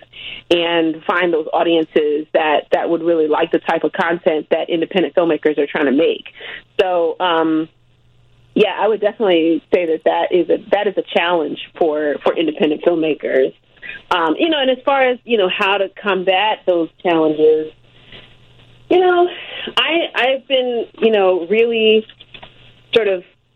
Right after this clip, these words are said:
wrestling with this que-, with that question myself as a producer, um, and thinking kind of what are our alternatives? What are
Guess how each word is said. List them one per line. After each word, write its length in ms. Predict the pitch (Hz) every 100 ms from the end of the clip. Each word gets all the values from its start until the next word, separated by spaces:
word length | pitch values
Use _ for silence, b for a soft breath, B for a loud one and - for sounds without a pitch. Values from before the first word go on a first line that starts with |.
| -
wrestling 760 | - 175 196 - - 214 190
with 160 | 190 190
this 120 | 196 -
que-, 220 | - 214 185
with 160 | 208
that 180 | 214 -
question 440 | - 202 - 208
myself 580 | 196 175 - 175 175 233 -
as 140 | 214 220
a 60 |
producer, 640 | 226 220 269 294 349 339 359 - B B B 208
um, 420 | 202 196 190 190
and 160 | 202 202
thinking 440 | 220 214 214 196 196
kind 140 | 220
of 100 | 190
what 240 | 175 196 208
are 120 | 190
our 300 | 185 185 -
alternatives? 680 | 165 - 185 175 160 139 -
What 140 | 190
are 80 | 185